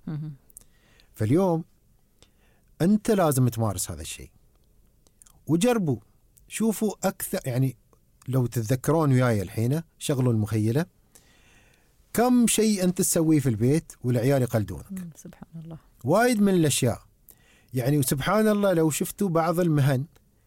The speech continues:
Speaker 2: باختلافها، يعني، مثلًا، خلنا نقول إذا كان الأب طبيب، بتشوف إن العيال، الأب أو الأم، العيال يقلدون بعض أدوار الطبيب إذا شافوا أبوهم ياس يمارس هالشيء. إذا الأب عسكري أو الأم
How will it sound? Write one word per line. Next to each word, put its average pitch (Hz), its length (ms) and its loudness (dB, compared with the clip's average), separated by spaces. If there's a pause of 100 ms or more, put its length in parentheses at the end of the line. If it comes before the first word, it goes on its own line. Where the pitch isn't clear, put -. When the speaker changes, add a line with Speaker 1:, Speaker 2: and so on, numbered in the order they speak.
(220)
Speaker 2:
باختلافها، 131 640 0
يعني، 113 180 0
مثلًا، 123 280 0
خلنا 131 280 0
نقول 127 260 0
إذا 123 160 0
كان 135 420 0 (240)
الأب 113 240 -2
طبيب، 127 440 0 (800)
بتشوف 156 320 -2
إن 160 120 2
العيال، 135 560 2 (280)
الأب 147 240 -2
أو 131 180 4
الأم، 98 220 -6 (720)
العيال 147 560 0
يقلدون 143 580 0
بعض 156 220 2
أدوار 135 340 2
الطبيب 131 460 0
إذا 127 260 0
شافوا 147 480 0
أبوهم 135 300 2
ياس 127 180 0
يمارس 117 320 0
هالشيء. 98 220 -6
إذا 104 200 -2
الأب 143 260 -2
عسكري 135 480 0
أو 123 140 -2
الأم 139 360 -2